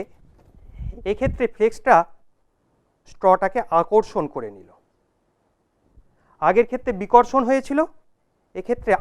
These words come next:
আকর্ষণ করছে। দেখা যাচ্ছে আকর্ষণ করছে। তাহলে এখান থেকে আমরা কোন সিদ্ধান্তে আসতে পারি? দেখো, এই পরীক্ষাটা দিয়েই আমরা সিদ্ধান্তে আসার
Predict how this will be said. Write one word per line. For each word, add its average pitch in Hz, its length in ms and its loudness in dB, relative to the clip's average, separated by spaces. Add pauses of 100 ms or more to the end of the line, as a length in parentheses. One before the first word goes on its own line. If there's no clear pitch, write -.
(120)
আকর্ষণ 196 420 0 (100)
করছে। - 300 -20 (1300)
দেখা 170 280 -6
যাচ্ছে 233 260 -2 (840)
আকর্ষণ 175 440 -4 (100)
করছে। - 280 -20 (1040)
তাহলে 233 300 4 (520)
এখান 247 280 2 (120)
থেকে 254 200 6 (380)
আমরা 226 160 -2 (100)
কোন 277 120 -2 (120)
সিদ্ধান্তে 165 440 -6 (100)
আসতে - 320 -8
পারি? 110 180 -12 (880)
দেখো, 233 220 2 (460)
এই 277 140 2 (100)
পরীক্ষাটা 240 480 -2
দিয়েই 277 300 0
আমরা 180 180 2 (1300)
সিদ্ধান্তে 180 480 -4
আসার 247 180 -4